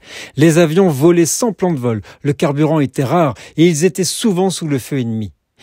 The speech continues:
Les pilotes ont été avertis que s'ils devaient faire un atterrissage d'urgence, ils ne devaient surtout pas atterrir dans un pays arabe, par crainte d'y être exécutés. Un atterrissage sur la mer était une option plus sûre.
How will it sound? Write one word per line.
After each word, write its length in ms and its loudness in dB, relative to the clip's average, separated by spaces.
Les 100 -2
pilotes 380 0
ont 60 -2
été 220 -4
avertis 460 -4
que 140 -8
s'ils 300 -4
devaient 200 2
faire 180 0
un 60 0
atterrissage 580 -4
d'urgence, 540 -4
ils 160 2
ne 100 2
devaient 320 -2
surtout 500 -4
pas 260 -6
atterrir 560 2
dans 180 -2
un 100 0
pays 220 -2
arabe, 400 0
par 220 -10
crainte 380 -6
d'y 180 -6
être 220 -2
exécutés. 560 -4
Un 100 6
atterrissage 640 2
sur 160 0
la 140 4
mer 320 0
était 220 0
une 240 -2
option 300 -4
plus 220 -8
sûre. 560 -6